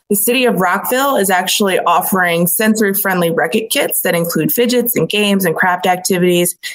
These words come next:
And it's great for families, uh, with and without, uh, children with autism. The public library is running a family story time on the seventeenth.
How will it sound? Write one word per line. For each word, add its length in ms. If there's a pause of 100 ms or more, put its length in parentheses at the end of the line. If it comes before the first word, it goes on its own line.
(160)
And 120
it's 120
great 220
for 160
families, 520 (100)
uh, 380
with 240 (160)
and 160
without, 440 (240)
uh, 320 (380)
children 360
with 140
autism. 640 (560)
The 80
public 340
library 480
is 100
running 280
a 40
family 340
story 340
time 320
on 80
the 80
seventeenth. 840